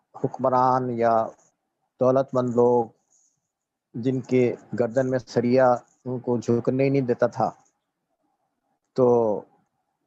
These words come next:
उनका कहाँ जिक्र है? जिक्र है तो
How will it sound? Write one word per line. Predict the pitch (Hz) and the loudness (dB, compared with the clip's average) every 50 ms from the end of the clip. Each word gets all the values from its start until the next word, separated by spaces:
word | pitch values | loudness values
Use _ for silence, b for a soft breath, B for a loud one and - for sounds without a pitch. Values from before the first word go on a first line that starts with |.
| _ _ _ _ _ _ _ _ | _ _ _ _ _ _ _ _
उनका | - 151 156 170 202 190 | 0 2 2 2 0 0
कहाँ | - 190 170 208 233 | 0 -2 -2 -2 -4
जिक्र | 214 139 - - 82 | -4 -6 -6 -6 -6
है? | - - - _ _ _ | -6 -10 -14 _ _ _
जिक्र | 147 123 165 180 - 233 214 | -4 -2 -2 0 2 0 2
है | 170 196 202 202 208 214 196 - _ _ | 2 2 2 2 0 -2 -4 -10 _ _
तो | 147 139 | -14 -14